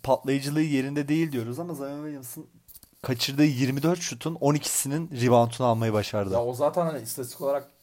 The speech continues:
Speaker 2: birçok yerde karşımıza çıktı. Bir de şöyle bir şey var. Gerçekten hani bunu oynarken fark ediyorsun. Çocuk kaçırdığını fark ettiği an geri tiplemeye gidiyor.
Speaker 1: Ya
Speaker 2: Bazen onu da bitiremiyor ama hani gidiyor oraya.
Speaker 1: Ya potaya top değmeden neredeyse hücum reboundunu almış oluyor.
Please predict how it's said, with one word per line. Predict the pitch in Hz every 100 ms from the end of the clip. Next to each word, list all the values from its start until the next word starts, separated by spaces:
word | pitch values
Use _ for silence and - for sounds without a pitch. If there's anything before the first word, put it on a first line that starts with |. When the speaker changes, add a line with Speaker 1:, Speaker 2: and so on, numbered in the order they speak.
| _
Speaker 2:
birçok | 123 143 131
yerde | 139 143
karşımıza | 135 120 131 139
çıktı. | 131 - 135
Bir |
de | 131
şöyle | 127 139
bir | 123
şey | 170
var. | 165 123 107
Gerçekten | 110 117 - - 139
hani | 127 101
bunu | 123 113
oynarken | 117 123 135 135
fark | 123 113 -
ediyorsun. | 113 120
Çocuk | 110 123 - -
kaçırdığını | 120 113 120 127 151 165 170 - _ _
fark | - 110 107 -
ettiği | 120 185
an | 175 170
geri | 143
tiplemeye | - - 165 117
gidiyor. | 104 90 85 85
Speaker 1:
Ya | 113 107 - _ -
Speaker 2:
Bazen | 110 147 190
onu | 127
da | 165
bitiremiyor | 175 170 175 165 208 -
ama | - 151 165
hani | 160
gidiyor | 120 117 120 101
oraya. | 80 80 _ _
Speaker 1:
Ya | 98 - _ _ -
potaya | 147 156 208 208
top | 214 208 214
değmeden | 180 214 190 214 208
neredeyse | 196 202 180 214
hücum | 190 202
reboundunu | 202 196 170 208
almış | 196 185 -
oluyor. | 139 113 104